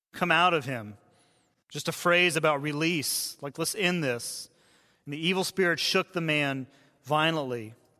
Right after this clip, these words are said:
and came out of him with a shriek. And then in verse twenty-seven, the people were also amazed, and they asked each other, "What is this?"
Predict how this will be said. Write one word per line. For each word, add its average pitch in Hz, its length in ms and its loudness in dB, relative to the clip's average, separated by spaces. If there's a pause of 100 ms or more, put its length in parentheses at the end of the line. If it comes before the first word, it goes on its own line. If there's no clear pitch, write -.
(420)
and 135 100 -10
came 160 300 0
out 147 200 4
of 147 100 -2
him 135 180 -4
with 123 120 -8
a 113 60 -8
shriek. 131 520 -10 (1600)
And 135 100 -6
then 156 80 0
in 165 80 0
verse 160 160 2
twenty-seven, 156 600 0
the 135 60 -4
people 156 300 -6
were 143 120 -2
also 160 440 0
amazed, 127 680 -4 (800)
and 131 100 -8
they 139 100 -2
asked 151 320 0
each - 300 -8
other, 156 160 -4
"What 160 220 -4
is 165 260 -8
this?" 131 460 -8